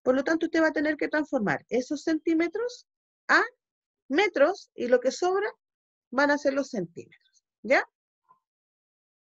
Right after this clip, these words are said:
Mm. Después, tenemos el ejercicio B, lo voy a marcar para no confundirnos.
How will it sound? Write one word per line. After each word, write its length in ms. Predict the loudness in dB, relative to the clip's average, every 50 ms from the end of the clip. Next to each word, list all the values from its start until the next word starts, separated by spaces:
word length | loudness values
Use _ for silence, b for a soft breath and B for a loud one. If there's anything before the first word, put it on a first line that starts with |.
| b b b b b b b b b b b b b b b b b _ _ _ _
Mm. 300 | -8 -6 -4 -4 -4 -6 -8 b b b b b b b b b
Después, 760 | -4 -2 -2 -2 -2 _ 2 2 2 2 0 -12 -20 _ _ _ _ _ _ _ _ _ _ _ _ _ _ _ _ _ _ _ _ _ _ _ _ _ _ _ _ _ -2
tenemos 680 | 0 0 2 2 2 2 2 0 0 -2 -2 -6 -8 -4
el 160 | -2 -2 -2
ejercicio 580 | -2 -4 -6 -10 -8 -10 -10 -6 -4 -4 -2 2
B, 340 | 4 4 4 4 2 -2 -10 _ _ _ _ _ _ _ _
lo 100 | -12 -10
voy 120 | -8 -8 -8
a 60 | -6
marcar 560 | -6 -8 -8 -10 -8 -8 -8 -8 -8 -10 -12
para 200 | -10 -8 -8 -6
no 360 | -6 -6 -8 -8 -10 -10 -14 _ _ _ _ _ _ _ _ _ _ _ _ _ _ _ _ _ _ _ _ _
confundirnos. 760 | -12 -12 -10 -8 -8 -8 -8 -8 -10 -10 -8 -6 -4 -4 -4